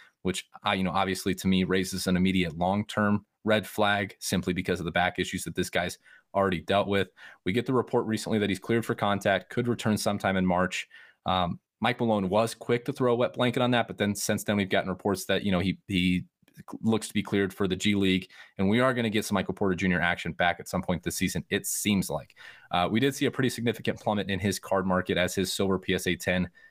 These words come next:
fell seventy-one percent since October fourteenth, last selling for around two hundred fifty dollars on February twenty-seventh. When he was playing last season, he was balling, man. Like, we were getting an, a really good offensive player in Michael Porter Junior, averaging nineteen and seven a game, shot forty-four and a half percent from three.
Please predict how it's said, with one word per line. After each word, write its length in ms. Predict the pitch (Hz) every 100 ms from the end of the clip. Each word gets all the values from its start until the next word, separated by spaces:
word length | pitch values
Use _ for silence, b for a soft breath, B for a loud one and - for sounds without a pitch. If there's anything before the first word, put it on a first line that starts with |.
| b
fell 240 | - 98 90
seventy-one 960 | - - 95 98 117 98 90 90 95
percent 580 | 92 87 - 90 95 -
since 240 | - 95 92
October 380 | 95 98 98
fourteenth, 500 | 90 101 87 - 92
last 300 | 90 92 90
selling 240 | - 92 92
for 120 | 92
around 200 | 90 92
two 100 | 113
hundred 160 | 101 92
fifty 180 | 98
dollars 420 | 95 95 98 98 - b b b b
on 160 | 101 98
February 340 | 104 104 101
twenty-seventh. 640 | - 101 92 101 101 98 - B B B B
When 140 | - 120
he 80 | 247
was 160 | 302
playing 320 | - 151 208
last 300 | 139 104 -
season, 260 | 110 101 101
he 140 | 110
was 120 | 175 -
balling, 380 | 104 151 107
man. 200 | 87 90
Like, 260 | 101 104 -
we 160 | 110 123
were 100 | 135
getting 320 | 127 131 135
an, 140 | 107
a 240 | 104 98 98
really 300 | 104 110 120
good 240 | 110 110
offensive 540 | 92 95 - 107 110 -
player 260 | 98 104
in 80 | 107
Michael 240 | 98 95 107
Porter 220 | 110 101
Junior, 340 | 101 107 120
averaging 360 | - 95 95 92
nineteen 420 | 90 101 - 113
and 100 | 101
seven 220 | - 101
a 60 | 101
game, 320 | 95 95 101
shot 260 | - 98 -
forty-four 640 | - 107 113 107 107 107
and 80 | 101
a 40 |
half 220 | 104 95 -
percent 360 | 92 98 95
from 120 | 87
three. 380 | - 135 143 131